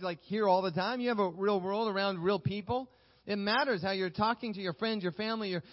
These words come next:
your, your, uh, employees, your employer. As an ambassador, right? As an ambassador for Christ and for his body, your words matter. My words matter. I love what Kyla said.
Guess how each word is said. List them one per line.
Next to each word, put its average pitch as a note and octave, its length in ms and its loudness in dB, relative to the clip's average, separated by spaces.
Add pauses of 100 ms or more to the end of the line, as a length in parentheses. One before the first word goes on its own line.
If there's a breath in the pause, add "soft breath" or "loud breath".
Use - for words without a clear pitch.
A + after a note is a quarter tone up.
(120 loud breath)
your, F#3 220 0
your, F#3 280 -4
uh, F3+ 280 -6
employees, G3+ 600 0
your F3+ 140 -2
employer. G#3 560 -2 (640 soft breath)
As G3+ 180 2
an A#3+ 100 2
ambassador, A3 920 0
right? G3 220 -2
As A3+ 180 -2
an A#3 80 0
ambassador A#3 640 0
for G#3+ 120 -6
Christ G3 420 -2
and E3+ 140 -8
for A3+ 180 2
his G#3+ 180 0
body, G3 560 -6 (300 loud breath)
your G3 220 2
words A#3+ 720 -2 (280 soft breath)
matter. D3 420 -6 (1000)
My G#3 260 -4
words B3+ 560 -2 (440 soft breath)
matter. D3 380 -6 (1120)
I D3+ 60 -4
love A#3 180 2
what A3 160 -2 (180)
Kyla F#3+ 300 0
said. F3 240 -8